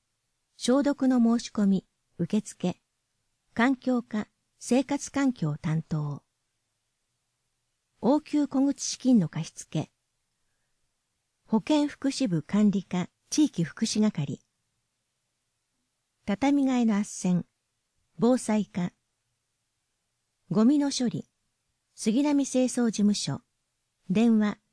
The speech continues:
三三九二の七二八一。同事務所、方南支所。電話、三三二三の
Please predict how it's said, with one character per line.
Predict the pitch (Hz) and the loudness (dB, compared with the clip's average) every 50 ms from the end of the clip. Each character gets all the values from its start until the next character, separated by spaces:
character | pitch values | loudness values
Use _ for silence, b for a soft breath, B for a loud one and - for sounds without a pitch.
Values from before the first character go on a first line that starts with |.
| _ _ _ _ | _ _ _ _
三 | - - 262 277 294 - | -6 -2 0 0 0 0
三 | - 285 277 262 220 | -2 0 0 0 0
九 | - - 220 214 214 | 0 0 0 2 2
二 | 202 208 208 190 156 | 4 4 4 2 2
の | 143 151 - - _ _ _ _ _ _ _ | 0 -2 -4 -6 _ _ _ _ _ _ _
七 | 190 202 220 269 277 | 2 2 4 4 2
二 | 277 294 277 240 | 2 2 2 2
八 | 196 156 156 - - 185 185 | 0 -2 -4 -6 -4 -4 -4
一。 | 165 - - - - - - _ _ _ _ _ _ _ _ _ _ _ _ _ _ _ _ _ _ _ _ _ _ _ _ - | -4 -6 -8 -12 -12 -14 -16 _ _ _ _ _ _ _ _ _ _ _ _ _ _ _ _ _ _ _ _ _ _ _ _ 0
同 | 190 285 302 269 | 2 2 4 2
事 | 202 - 185 | 2 2 2
務 | 214 220 | 2 2
所、 | 208 - - 165 135 - | 2 0 -4 -4 -6 -4
方 | - 160 220 247 | -2 2 2 4
南 | 254 240 240 233 214 | 4 4 2 0 0
支 | - - - | -2 -4 -6
所。 | - - - - _ _ _ _ _ _ _ _ _ _ _ _ _ _ _ _ - | -6 -6 -8 -10 _ _ _ _ _ _ _ _ _ _ _ _ _ _ _ _ -2
電 | 180 214 233 240 226 214 | 0 2 2 4 4 2
話、 | 208 202 - _ _ _ _ _ _ _ _ | 0 -2 -4 _ _ _ _ _ _ _ _
三 | - - 269 285 285 | -4 0 0 0 0
三 | - - 285 277 240 202 | 0 0 2 4 4 6
二 | 208 220 220 | 6 4 4
三 | - - 220 214 196 160 151 | 2 0 0 2 2 2 0
の | 156 139 | -2 -4